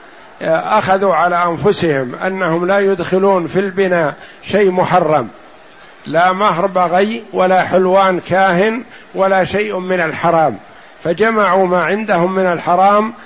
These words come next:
فلم يكفي لبناء الكعبة كلها، فاقتصروا وأخرجوا الحجر منها لحكمة يريدها الله جل وعلا.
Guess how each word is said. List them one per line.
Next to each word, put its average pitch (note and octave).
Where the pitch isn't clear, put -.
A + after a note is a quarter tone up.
فلم G#3
يكفي G#3+
لبناء F#3
الكعبة F3+
كلها، C#3+
فاقتصروا F3+
وأخرجوا F3+
الحجر G3
منها D#3+
لحكمة F#3
يريدها F#3+
الله F3
جل F3
وعلا. C#3